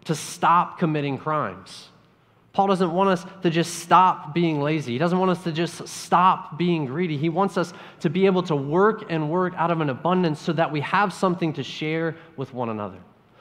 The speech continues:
that we have something to share with anyone who has need. This is the way of our new identity. This is what should define us as Christians in the world when we go into our workplaces.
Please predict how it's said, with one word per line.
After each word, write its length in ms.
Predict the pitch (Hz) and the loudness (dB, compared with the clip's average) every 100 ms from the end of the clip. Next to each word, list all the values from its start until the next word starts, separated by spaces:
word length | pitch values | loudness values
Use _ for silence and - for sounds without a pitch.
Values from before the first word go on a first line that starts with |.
| - - | -10 -2
that 80 | |
we 100 | 160 | 0
have 260 | 165 190 214 | 2 0 0
something 360 | - 208 196 175 | 2 2 2 0
to 100 | 151 | -2
share 380 | - 190 202 | 0 4 4
with 160 | 175 151 | 4 0
anyone 380 | 170 196 208 196 | 2 4 6 4
who 160 | 170 170 | 4 4
has 260 | 156 139 | 2 0
need. 400 | 156 190 123 - - - - _ _ _ _ _ - | 0 0 0 -6 -18 -20 -20 _ _ _ _ _ 2
This 200 | 202 208 | 2 4
is 160 | 190 | -2
the 100 | 175 | 0
way 280 | 160 180 190 | 0 2 2
of 160 | 151 147 | 2 2
our 140 | 143 | 2
new 180 | 147 180 | 2 0
identity. 480 | 139 139 151 110 98 - - _ _ _ _ _ _ _ _ _ - | 0 0 -2 -4 -10 -18 -20 _ _ _ _ _ _ _ _ _ 0
This 220 | 208 208 | 2 2
is 180 | 196 165 | -2 2
what 180 | 185 | 0
should 200 | - 185 | 0 -2
define 540 | 156 139 - 160 185 185 | 0 -4 -2 2 4 2
us 180 | 170 - | 0 -2
as 180 | 143 | -6
Christians 440 | - 175 170 151 131 | -4 -4 -2 -4 -4
in 120 | 143 | -4
the 60 | 127 | -2
world 320 | 139 165 135 | 0 0 0
when 80 | 135 | -2
we 100 | 135 | -4
go 140 | 147 | -4
into 140 | 139 | -2
our 100 | 123 | -2
workplaces. 600 | 117 135 - 104 - - | -2 -6 -8 -12 -12 -18